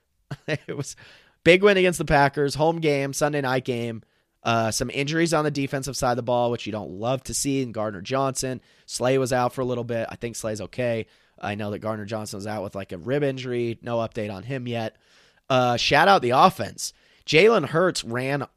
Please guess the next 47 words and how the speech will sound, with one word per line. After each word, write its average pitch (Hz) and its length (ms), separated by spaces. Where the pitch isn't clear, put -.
all 156 540
over 117 160
the 113 80
Packers. - 640
Most 151 220
rushing 165 340
yards 135 260
by 120 160
a 110 60
quarterback 151 540
and 190 220
an 165 60
offense 139 520
straight - 420
up 131 360
in 107 100
franchise 127 460
history, 107 340
which 240 240
was 220 160
surprising. 151 540
When 113 120
they 156 120
flashed 170 400
that 127 220
stat 123 320
up 135 100
on 120 120
the 104 80
screen, 127 480
I 101 100
was 98 100
very 135 200
surprised 143 520
that 113 160
Michael 120 300
Vick 117 260
never 160 180
did 175 160
that 190 260
or 104 100
Randall 123 260
Cunning-, 139 320
Cunningham 165 400
never 175 160
did 175 160
that. 185 220